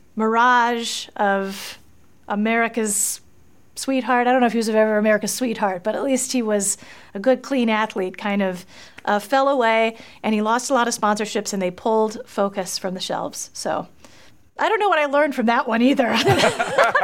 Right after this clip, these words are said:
I don't know. But I do remember sitting in a room with Tiger, and the, uh, C M O of Gatorade was pregnant. I was pregnant.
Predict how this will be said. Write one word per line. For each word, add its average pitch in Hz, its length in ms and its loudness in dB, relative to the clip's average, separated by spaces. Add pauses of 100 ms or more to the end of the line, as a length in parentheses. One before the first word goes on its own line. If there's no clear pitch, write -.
(880)
I - 800 2
don't 440 240 4
know. 359 480 4 (280)
But 349 100 2
I 339 140 0
do 381 240 4
remember 381 360 2
sitting 349 360 0
in 339 100 2
a 311 80 4
room 302 440 2 (300)
with 269 220 2
Tiger, 269 520 2
and 247 380 0
the, 240 220 2
uh, 226 180 0 (120)
C - 260 -2
M 311 120 2
O 302 100 6
of 262 100 -2
Gatorade 262 460 4
was 254 160 0
pregnant. 240 400 0
I 247 140 0
was 294 140 -4
pregnant. 220 540 -2